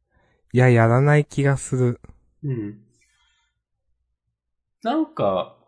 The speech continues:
Speaker 2: 読んでて、いや、良かったんだけど、
Speaker 1: うん。
Speaker 2: これ本当に勝つのかな？決着つくのかなってなんか、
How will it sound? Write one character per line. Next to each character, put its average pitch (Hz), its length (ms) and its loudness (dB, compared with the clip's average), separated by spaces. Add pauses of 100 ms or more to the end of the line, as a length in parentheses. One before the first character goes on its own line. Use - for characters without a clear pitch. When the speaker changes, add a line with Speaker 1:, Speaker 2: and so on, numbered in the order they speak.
(1080)
Speaker 2:
読 226 160 2
ん 277 140 2
で 120 120 -4
て、 95 680 -6
い - 40 0
や、 202 280 0
良 277 140 -2
か 269 100 4
っ - 140 -2 (200)
た 101 140 4
ん 95 220 -6
だ 92 80 -10
け - 220 -8
ど、 87 400 -8 (600)
Speaker 1:
う 113 80 -4
ん。 90 260 -6 (380)
Speaker 2:
こ - 140 2
れ 123 80 6
本 285 380 4
当 294 120 -2
に 349 120 0 (580)
勝 - 260 -8
つ - 160 -8
の 113 120 -2
か - 100 -8
な？ 90 100 -8
決 - 280 -8
着 240 300 -2
つ - 120 -18
く - 140 -8
の 185 160 0
か 120 160 0
な 156 380 10
っ - 120 -8
て 120 60 -2
な 123 80 6
ん 117 100 2
か、 95 340 4